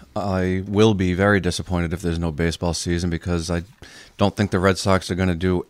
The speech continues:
anything at all this year. Um, I don't think many people do, but I still enjoy watching and listening to Red Sox games. My daughter and I actually camped out in our backyard last weekend, and, um, she had a blast. I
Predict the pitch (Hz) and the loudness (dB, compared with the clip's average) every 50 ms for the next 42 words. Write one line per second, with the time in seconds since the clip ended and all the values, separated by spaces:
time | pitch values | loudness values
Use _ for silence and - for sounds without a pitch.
0 | - 98 104 110 104 - 101 85 85 82 80 80 76 73 78 82 80 - - 69 | 0 0 2 2 2 0 -2 -2 0 0 0 0 -2 -2 -4 -6 -6 -6 -6 -6
1 | 73 78 85 95 104 - - - - - _ _ _ _ - - 101 85 85 85 | -4 -2 -2 -4 -4 -8 -14 -20 -20 -20 _ _ _ _ -10 -8 -6 -4 -2 -2
2 | 82 82 85 82 82 82 90 - - 107 104 101 90 92 92 - 90 85 87 90 | -2 -2 -2 -4 -4 -6 -6 -8 -10 -10 -8 -6 -6 -6 -6 -6 -6 -4 -4 -2
3 | 90 87 82 - 90 80 - 85 80 80 92 95 92 90 85 82 80 85 82 80 | -2 -2 -2 -4 -6 -6 -6 -6 -4 -2 0 2 2 2 2 0 0 -2 -2 0
4 | 80 82 - - - 92 87 85 85 80 90 87 87 85 82 85 85 87 - - | -2 -2 -4 -4 -2 -2 0 0 0 -2 -2 0 0 0 0 0 0 0 -2 -2
5 | - 90 90 87 85 90 - - 87 82 82 82 82 82 82 - - - - - | -4 -2 -2 -2 -4 -6 -8 -6 -6 -4 -4 -2 -4 -4 -6 -6 -10 -16 -20 -20
6 | - - - - 92 92 90 - 101 87 82 80 78 - 82 85 87 87 - - | -20 -20 -10 -4 -2 -2 -2 -2 -2 -2 -2 -2 -4 -2 0 0 0 0 0 0
7 | 90 82 82 - - - 85 82 80 80 78 - - - - - - - _ _ | 0 0 -2 -2 -4 -2 -2 0 0 -2 -4 -6 -10 -20 -20 -20 -20 -20 _ _
8 | _ _ - 92 87 82 80 90 87 87 90 87 85 85 85 85 87 85 - 80 | _ _ -4 -4 -2 0 2 2 2 4 2 2 0 0 0 0 -2 -2 -4 -8
9 | - - - 101 92 85 - 87 87 87 65 85 82 82 78 85 90 87 85 - | -10 -6 -4 -2 -2 -2 0 0 0 0 0 0 -2 -2 -2 0 0 0 0 0
10 | - 92 87 90 87 85 85 82 82 - _ - 85 85 82 82 82 85 - - | -2 0 2 2 2 2 0 -4 -8 -12 _ -10 -6 -4 -4 -4 -4 -4 -6 -8
11 | - - - - 90 90 87 - - 90 85 82 82 80 - _ _ _ _ _ | -10 -14 -12 -10 -8 -8 -8 -6 -6 -6 -6 -4 -6 -8 -10 _ _ _ _ _
12 | _ _ _ _ _ _ - 90 87 85 85 82 80 82 82 82 78 85 82 82 | _ _ _ _ _ _ -6 -4 -4 -2 -2 -2 -2 -2 -2 -2 -2 -2 -2 -2
13 | 82 80 82 82 82 87 - _ _ _ _ - - - - 104 92 95 90 85 | -2 -2 -2 -4 -6 -8 -14 _ _ _ _ -16 -14 -10 -6 -4 -4 -2 -2 -2
14 | 85 78 87 82 82 80 82 87 - - 90 87 | -2 -2 -2 -2 0 0 -2 -2 -4 -6 -8 -8